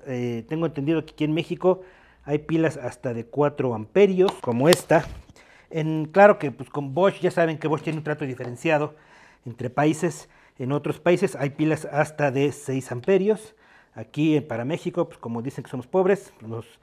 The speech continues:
lo máximo que nos mandan es la de cuatro amperios. Entonces ya tengo aquí la pila de cuatro amperios, ya vamos a poder.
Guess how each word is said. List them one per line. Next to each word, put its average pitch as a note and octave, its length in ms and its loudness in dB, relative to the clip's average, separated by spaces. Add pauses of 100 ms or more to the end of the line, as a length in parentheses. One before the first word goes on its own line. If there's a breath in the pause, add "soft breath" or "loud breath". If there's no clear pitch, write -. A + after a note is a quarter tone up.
(220 loud breath)
lo A2 100 -8
máximo D3 400 -2
que A#2+ 80 -10
nos A2+ 100 -6
mandan D#3 300 -2
es C3+ 100 -2
la B2 120 -2
de G#2+ 80 -8
cuatro A#2+ 340 -6
amperios. - 580 -14
Entonces C#3 240 -4
ya D3+ 140 2
tengo D#3 180 -2
aquí - 140 -4
la C#3 160 -2
pila C#3+ 160 -2
de C3+ 80 -4
cuatro D#3+ 240 -4
amperios, B3 680 2
ya C3+ 380 -4 (480)
vamos A2+ 260 -12
a G2+ 40 -14
poder. F#2 280 -14